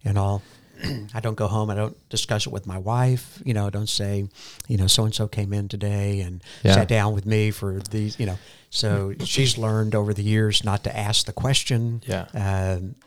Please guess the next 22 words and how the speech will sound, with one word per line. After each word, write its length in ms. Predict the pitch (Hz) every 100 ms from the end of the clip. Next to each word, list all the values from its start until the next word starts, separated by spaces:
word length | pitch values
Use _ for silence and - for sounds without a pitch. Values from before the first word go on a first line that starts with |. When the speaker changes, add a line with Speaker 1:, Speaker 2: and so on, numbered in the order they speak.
| -
Speaker 1:
you 100 | 120
know, 280 | 101 98 98
and 180 | 95 98
all 160 | 104 101
of 80 | 98
that. 260 | 101 98 - - -
So 140 | -
it's 140 | 117 -
one 180 | 113 135
hundred 200 | 135 131
percent 320 | 123 117 110
confidential. 800 | 110 107 104 101 101 - 101 101 - - - - -
We 100 | 120
look 280 | 139 214
at 300 | 127 113 -
the 140 | 117 120
issue 380 | 127 120 - 92 107 -
that's 200 | 113 -
going 260 | 101 101 98
on. 160 | 90 107 - - _ _ _ _ _ _ _ -
And 100 | 135
I, 120 | 110